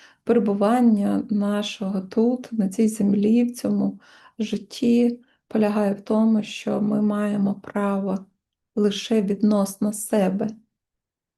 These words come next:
але можемо змінити відносно в себе все. Це закон свободи вибору, це закон свободної волі.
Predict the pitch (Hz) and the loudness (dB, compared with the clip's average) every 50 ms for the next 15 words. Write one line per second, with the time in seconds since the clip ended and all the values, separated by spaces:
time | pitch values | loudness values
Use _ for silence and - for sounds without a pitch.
0 | _ _ _ _ _ _ _ _ - 226 220 214 220 202 202 196 196 190 - - | _ _ _ _ _ _ _ _ 0 2 4 4 6 4 4 4 2 0 -2 0
1 | 196 196 190 190 190 - 196 196 190 190 185 185 - 208 190 190 190 196 190 190 | 0 0 0 -2 0 0 0 2 2 2 0 -2 -2 -4 -2 -2 0 0 -2 -4
2 | 190 - - 190 190 - - - - 220 233 208 233 226 - - - - - - | -4 -6 -6 -6 -6 -6 -8 -6 -4 -4 -2 -2 -4 -6 -8 -10 -10 -10 -6 -4
3 | - 175 185 214 - - _ _ _ _ _ _ _ _ _ _ _ _ _ _ | -4 -2 -2 -4 -6 -10 _ _ _ _ _ _ _ _ _ _ _ _ _ _
4 | - - 285 269 269 - 214 - - - 196 196 202 214 233 240 240 - - _ | -4 0 2 2 2 2 -2 -2 -2 0 2 2 4 4 4 2 0 -4 -12 _
5 | _ _ _ _ _ _ _ _ _ - - - - - 214 190 185 190 202 190 | _ _ _ _ _ _ _ _ _ -12 -10 -8 -2 0 0 0 2 2 0 0
6 | 196 196 202 196 196 202 202 190 185 180 185 170 - - - - - - _ _ | 0 0 -2 -2 2 2 2 2 2 0 -2 -4 -2 -4 -4 -6 -8 -10 _ _
7 | _ _ _ _ _ _ _ _ _ _ _ _ _ - - 208 185 202 196 190 | _ _ _ _ _ _ _ _ _ _ _ _ _ -6 -4 -2 0 0 0 -2
8 | 190 - 202 214 247 294 277 - - - - - - 185 185 185 196 202 196 202 | -2 0 2 4 4 4 2 0 -4 -12 -8 -4 -4 -2 0 0 2 2 2 2
9 | 202 196 202 196 190 185 190 190 180 175 180 196 - - | 2 2 2 0 0 -2 -2 -2 -4 -4 -4 -6 -8 -10